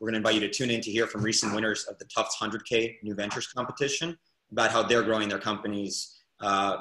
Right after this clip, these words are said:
since their victory during covid. Sorry, June second on that one.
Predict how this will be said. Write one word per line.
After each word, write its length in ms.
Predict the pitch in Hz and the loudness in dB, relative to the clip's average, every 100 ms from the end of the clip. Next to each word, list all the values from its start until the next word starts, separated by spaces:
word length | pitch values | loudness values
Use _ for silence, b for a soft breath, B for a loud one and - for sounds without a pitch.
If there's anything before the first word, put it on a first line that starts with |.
| - - | -8 -8
since 320 | - 113 - | -4 -2 0
their 120 | 107 | 2
victory 440 | 120 123 123 117 110 - _ _ - | 2 0 2 2 0 -12 _ _ -4
during 220 | 113 110 | -2 0
covid. 460 | 110 101 104 98 - | 0 0 0 -2 -6
Sorry, 200 | - 120 98 | 2 2 4
June 200 | 123 113 | 0 2
second 460 | 120 104 95 92 - | 2 2 -2 -10 -10
on 80 | 95 | -8
that 180 | 92 | -8
one. 200 | 95 95 | -8 -10